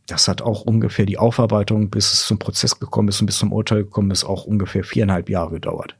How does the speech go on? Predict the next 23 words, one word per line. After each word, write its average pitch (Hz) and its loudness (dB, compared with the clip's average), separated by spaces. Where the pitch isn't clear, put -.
Und - -8
das 92 0
ist - 2
ja 101 0
mit 87 -10
einer 101 -4
Vielzahl 110 2
von 107 0
Betroffenen 107 0
und 101 -4
technischen 110 0
Fragen, 98 0
äh, 117 -4
finde 117 2
ich, 117 0
ein 117 2
ganz 110 2
anderes 117 0
Thema 117 2
gewesen, 113 0
als 101 -4
eigentlich 117 -4
doch - -4